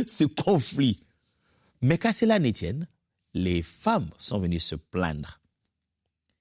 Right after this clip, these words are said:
qu'on ne distribuait pas bien. Et on a ici les personnes qui ont reçu fraîchement le Saint-Esprit le jour de la Pentecôte.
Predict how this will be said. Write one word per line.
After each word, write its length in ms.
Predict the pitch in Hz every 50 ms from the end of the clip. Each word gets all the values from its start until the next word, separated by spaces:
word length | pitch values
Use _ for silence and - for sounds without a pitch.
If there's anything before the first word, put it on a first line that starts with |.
| _ _ _ _ _ -
qu'on 300 | 135 131 - - 123 117
ne 80 | 117
distribuait 500 | 113 113 110 - - 120 120 107 110 117
pas 240 | 110 113 - 120 107
bien. 340 | 95 98 101 107 101 85 80 - _ _ _ - - - -
Et 240 | - 156 160 127 - - _ -
on 180 | 135 135 139
a 120 | 151 160 -
ici 360 | - 123 107 - - 175 160
les 120 | 131 123
personnes 500 | - - 123 120 117 - - 170 170 147
qui 100 | - -
ont 60 | 147
reçu 320 | 127 127 120 - - 147 127
fraîchement 480 | - - - 147 139 - - 151 151
le 160 | 143 135 127 117
Saint-Esprit 580 | - - - 127 - - 110 - - - 180
le 80 | 175 160
jour 160 | 123 131 156
de 80 | 131 120
la 80 | 110
Pentecôte. 680 | 95 - 104 107 101 - - - 90 92 82 - -